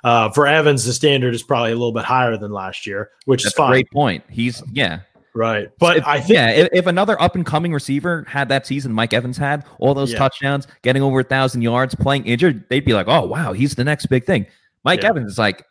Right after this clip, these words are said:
Speaker 2: "Eh, his
Speaker 1: But
Speaker 2: season was, was good, but
Speaker 1: Yeah,
Speaker 2: not
Speaker 1: right.
Speaker 2: great." And, you know,
Speaker 1: Right.
Speaker 2: it just shows the, the type of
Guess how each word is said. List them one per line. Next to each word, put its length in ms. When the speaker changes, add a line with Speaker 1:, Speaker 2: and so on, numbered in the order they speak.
Speaker 2:
"Eh, 220
his 200
Speaker 1:
But 60
Speaker 2:
season 220
was, 220
was 160
good, 400
but 140
Speaker 1:
Yeah, 80
Speaker 2:
not 140
Speaker 1:
right. 100
Speaker 2:
great." 260
And, 280
you 80
know, 60
Speaker 1:
Right. 160
Speaker 2:
it 100
just 120
shows 280
the, 240
the 80
type 260
of 220